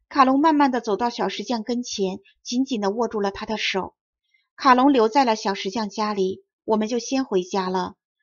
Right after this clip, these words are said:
回家的路上，戴洛西满眼泪水。我安慰他说：“你还在为小石匠担心吗？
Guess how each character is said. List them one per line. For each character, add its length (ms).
回 180
家 180
的 100
路 180
上， 380
戴 100
洛 160
西 300
满 240
眼 160
泪 200
水。 420
我 100
安 240
慰 100
他 180
说 460
：“你 120
还 180
在 140
为 120
小 200
石 120
匠 200
担 180
心 260
吗？ 260